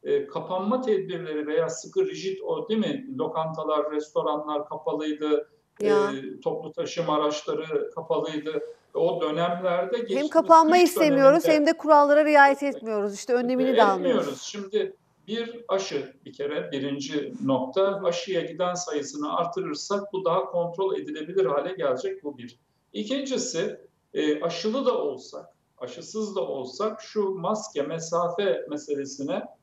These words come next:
Speaker 1: ve temizlik meselesine, hijyen meselesine dikkat etmemiz lazım. Bunlara ne kadar dikkat edersek o kadar kontrol altına alınacak bu, e, pandemi.
Speaker 2: Hı hı. Maalesef doğru.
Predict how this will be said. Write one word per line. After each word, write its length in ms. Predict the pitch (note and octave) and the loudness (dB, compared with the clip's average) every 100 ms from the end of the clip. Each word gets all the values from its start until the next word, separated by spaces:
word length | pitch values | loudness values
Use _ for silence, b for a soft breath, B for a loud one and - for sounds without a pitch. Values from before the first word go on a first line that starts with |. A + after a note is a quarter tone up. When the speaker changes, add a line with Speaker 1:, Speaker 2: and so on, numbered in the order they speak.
| - | -6
Speaker 1:
ve 100 | D3 | -4
temizlik 520 | E3+ D3+ D3+ E3+ G#3 | -2 -4 -4 -4 -4
meselesine, 600 | C#3+ C3 C3 B2 - B2+ | -4 -2 -2 -4 -4 -4
hijyen 460 | C#3+ F3 F#3+ F3 D3+ | -4 -2 0 0 0
meselesine 600 | C3 - B2+ B2+ C#4 D4+ | -4 -6 -6 -6 -8 -8
dikkat 320 | A#3+ - F#3 | -4 -2 -2
etmemiz 500 | C3+ - B2+ B2+ B2 | -4 -6 -8 -8 -4
lazım. 360 | B2+ A#2 C3 C3+ | -2 -2 -8 -6
Bunlara 340 | G#3+ G#3 G#3 | -2 0 0
ne 140 | G#3+ A3+ | 0 -2
kadar 340 | F#3+ F3+ E3+ | 0 0 0
dikkat 320 | E3+ - F#3+ | -4 -6 -4
edersek 500 | F3 F3 E3+ - G#3+ A3 _ _ - | 0 2 2 2 0 -2 _ _ -2
o 120 | A3 | 0
kadar 380 | F3+ E3 G3 G3 | 2 2 2 0
kontrol 380 | F3+ F3 F#3+ F#3+ | -4 -2 -2 0
altına 440 | D#3+ D3 - E3+ | 0 -2 -6 -6
alınacak 640 | G3+ F3 E3+ D#3+ E3+ F3 - | -2 -2 -4 -2 -2 -2 -8
bu, 240 | A#2+ A#2+ - | -16 -18 -20
e, 60 | A2 A2 A2 _ | -18 -18 -18 _
pandemi. 360 | B2 - F#3+ - | -6 -6 -6 -10
Speaker 2:
Hı 40 | |
hı. 40 | - _ _ _ _ _ _ _ _ | -12 _ _ _ _ _ _ _ _
Maalesef 560 | G3 F#3+ F#3 - E3+ - | -10 -10 -10 -14 -18 -2
doğru. 300 | A#3 A#3+ | 2 2